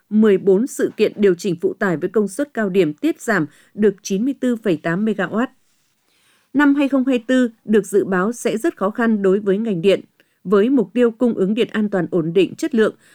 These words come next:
Công ty Điện lực Yên Bái sẽ ứng dụng mạnh mẽ tiến bộ khoa học, công nghệ, quyết liệt thực hiện chuyển đổi số trong tất cả các hoạt động sản xuất, kinh doanh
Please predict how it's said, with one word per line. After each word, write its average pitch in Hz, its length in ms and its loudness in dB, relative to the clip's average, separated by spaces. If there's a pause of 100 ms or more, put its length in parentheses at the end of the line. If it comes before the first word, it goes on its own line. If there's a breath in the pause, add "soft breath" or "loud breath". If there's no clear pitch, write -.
(160 soft breath)
Công 277 180 4
ty 262 180 0
Điện 190 160 0
lực 170 100 0
Yên 226 220 0
Bái 190 200 0
sẽ 240 200 -4
ứng 190 180 2
dụng 196 240 -2
mạnh 185 180 -4
mẽ 208 260 -2
tiến 208 200 0
bộ 220 240 -2
khoa 226 100 -2
học, 185 160 -4
công 208 160 -2
nghệ, 196 180 2 (320 soft breath)
quyết 339 120 4
liệt 226 200 2
thực 180 140 -2
hiện 190 200 0
chuyển 175 200 0
đổi 160 140 2
số 180 240 0
trong 208 260 -4
tất 311 260 -6
cả 175 180 -4
các 247 160 -10
hoạt 190 140 -4
động 180 220 -2
sản 160 240 -2
xuất, 302 320 -4
kinh 202 140 -4
doanh 202 240 2